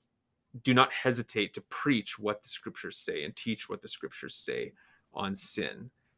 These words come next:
You know, a lot of people today in ministry want to soft pedal sin because it, obviously it's uncomfortable. People don't <laughs> want to hear about it.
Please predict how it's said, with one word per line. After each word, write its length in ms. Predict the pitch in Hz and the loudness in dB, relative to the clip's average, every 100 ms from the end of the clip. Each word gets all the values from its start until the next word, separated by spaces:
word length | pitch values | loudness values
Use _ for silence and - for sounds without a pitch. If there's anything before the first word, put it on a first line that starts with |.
| - | 0
You 60 | 107 | 4
know, 80 | |
a 20 | 110 | 8
lot 220 | 117 135 | 10 10
of 80 | 139 | 10
people 260 | 131 127 | 2 0
today 420 | 120 110 98 98 | 0 0 4 6
in 100 | 101 | 4
ministry 360 | 98 95 - 101 | 2 -2 -2 -4
want 220 | 95 95 | -2 -2
to 40 | 95 | -2
soft 400 | - 104 104 - | 2 2 2 -2
pedal 280 | 95 - | -4 -4
sin 500 | - - 104 - - - _ - | -4 -4 -4 -6 -10 -18 _ -14
because 280 | 98 104 95 | 0 0 0
it, 100 | - | -2
obviously 400 | 107 135 135 107 | 4 6 6 4
it's 80 | 113 | 4
uncomfortable. 640 | 131 123 143 151 101 - - | 4 6 2 2 0 -4 -10
People 200 | - 107 | -4 0
don't 220 | 110 107 | 2 0
<laughs> 60 | 120 | 4
want 140 | 151 | 8
to 60 | 127 | 8
hear 320 | - 156 156 | 6 8 8
about 260 | - - | 8 0
it. 140 | 60 | -6